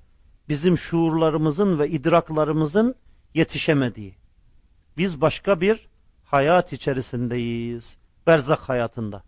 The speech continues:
Ve bu hayatta olma açısından müminlerin de hayatta olma açısından her ne kadar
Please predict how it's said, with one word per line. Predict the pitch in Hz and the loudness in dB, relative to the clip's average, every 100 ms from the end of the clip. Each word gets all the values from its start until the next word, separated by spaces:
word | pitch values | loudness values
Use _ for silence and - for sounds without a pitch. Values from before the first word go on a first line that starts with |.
| _ _ _ | _ _ _
Ve | 151 151 | -6 0
bu | 180 | 2
hayatta | 156 156 156 _ 196 | 4 4 2 _ -2
olma | 170 160 156 175 151 - - - | 0 0 2 4 4 0 -14 -6
açısından | 156 - 147 151 147 147 233 262 _ _ _ _ _ _ _ _ - - - _ _ | -4 -4 -4 -2 0 2 2 0 _ _ _ _ _ _ _ _ -20 -20 -20 _ _
müminlerin | 143 165 170 170 170 156 156 185 160 | 2 4 6 6 6 4 4 6 4
de | 139 160 214 226 _ _ _ _ _ | 2 4 2 0 _ _ _ _ _
hayatta | _ 123 156 - - | _ 0 0 0 4
olma | 247 220 185 | 6 8 6
açısından | 160 - 139 143 131 117 107 - | 4 0 -4 -2 -2 -2 -4 -8
her | - 160 156 143 156 | 0 2 2 0 0
ne | |
kadar | 214 190 156 143 | 2 2 2 0